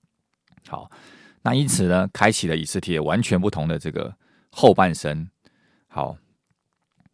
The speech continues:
这个是小，小结一下我们今天这个第二，第二集的这个整个大纲哈。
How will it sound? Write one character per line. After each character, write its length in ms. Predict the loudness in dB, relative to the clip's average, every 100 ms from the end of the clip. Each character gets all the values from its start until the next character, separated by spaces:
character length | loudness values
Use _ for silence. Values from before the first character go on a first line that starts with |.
| _ _ _ _ _ _
这 100 | -4
个 120 | -4
是 100 | -4
小， 280 | -6 -6 -6
小 380 | -10 0 0 0
结 240 | -2 -2
一 20 |
下 180 | 6 6
我 40 | 6
们 140 | 0
今 100 | 0
天 100 | 0
这 80 | 2
个 240 | 0 -2
第 220 | -2 0 2
二， 280 | 2 -2 -8 -4
第 180 | 2
二 120 | 4 4
集 240 | 0 -6
的 120 | -6
这 120 | -6
个 240 | -6 -6 -8
整 180 | -8 -10
个 180 | -8 -10
大 280 | -2 0 0
纲 260 | -2 -6 -4
哈。 200 | -8